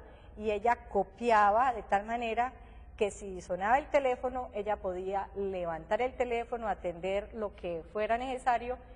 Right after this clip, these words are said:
y cuando regresaba, la voz continuaba en el punto en el que había quedado.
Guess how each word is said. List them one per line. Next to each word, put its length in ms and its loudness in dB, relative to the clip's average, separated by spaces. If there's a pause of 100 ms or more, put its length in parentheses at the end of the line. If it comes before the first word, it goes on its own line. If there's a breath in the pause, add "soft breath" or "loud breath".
(200 loud breath)
y 100 0
cuando 400 4
regresaba, 760 4 (360 loud breath)
la 260 2
voz 260 0
continuaba 840 -2
en 200 -6
el 80 -10
punto 520 -6
en 120 -8
el 100 -8
que 140 -6
había 240 -4
quedado. 440 0